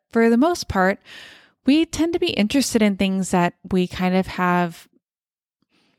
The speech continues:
some sort of natural inclination toward, I think. So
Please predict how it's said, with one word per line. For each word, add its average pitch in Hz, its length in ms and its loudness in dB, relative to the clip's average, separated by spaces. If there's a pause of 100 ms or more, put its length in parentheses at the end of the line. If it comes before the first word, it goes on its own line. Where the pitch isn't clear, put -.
(340)
some 240 240 2
sort 240 240 2
of 190 100 2
natural 175 400 0
inclination 170 600 -4
toward, 262 240 2
I 277 100 2
think. 311 320 -4
So 196 380 2